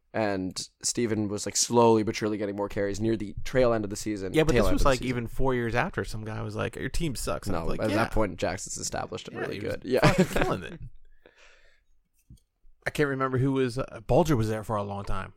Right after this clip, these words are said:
Speaker 1: Yeah, he was. He was, and that's why I was
Speaker 2: I'm gonna say it might have just <laughs> gone from Bulger to Bradford.
Speaker 1: No way.
Speaker 2: Yeah, I, there's no way it didn't.
Speaker 1: Actually, but you know what? Yeah, I can't think of another Q B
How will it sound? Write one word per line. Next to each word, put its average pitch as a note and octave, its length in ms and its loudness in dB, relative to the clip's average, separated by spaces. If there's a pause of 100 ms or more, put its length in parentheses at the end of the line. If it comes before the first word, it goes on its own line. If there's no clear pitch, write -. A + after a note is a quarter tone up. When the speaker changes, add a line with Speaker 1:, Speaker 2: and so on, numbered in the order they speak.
(920)
Speaker 1:
Yeah, A#2 160 0
he D#3 80 4
was. E3 520 0
He - 120 -6
was, A2 300 0
and G2 80 -8
that's A#2+ 200 0
why B2+ 140 2
I A#2 40 0
was G#2+ 320 -6
Speaker 2:
I'm C#3 140 4
gonna E3 160 2
say C#3+ 240 2
it - 120 -2
might G#2+ 260 0
have G#2 100 -2
just - 220 4
<laughs> - 80 10
gone - 140 10
from - 380 8
Bulger G#2+ 680 6 (120)
to G#2 100 -8
Bradford. F2+ 580 -12 (840)
Speaker 1:
No G2+ 200 0
way. F#2 400 -8 (320)
Speaker 2:
Yeah, G4 180 -2 (160)
I, A#2 60 -8 (260)
there's D#4+ 300 -6
no G2 120 -10
way D#2 140 -12
it - 160 -16
didn't. C#2+ 340 -20 (1200)
Speaker 1:
Actually, C#4 300 -6
but D4 180 -10 (200)
you C#3 200 -4
know G#3+ 80 -2
what? F4+ 200 -8 (440)
Yeah, E3+ 180 2
I - 80 -4
can't G#3+ 220 -4
think G#3+ 120 -4
of F#3 100 -2
another E3 240 -2
Q D#3+ 180 -4
B C#3 320 -4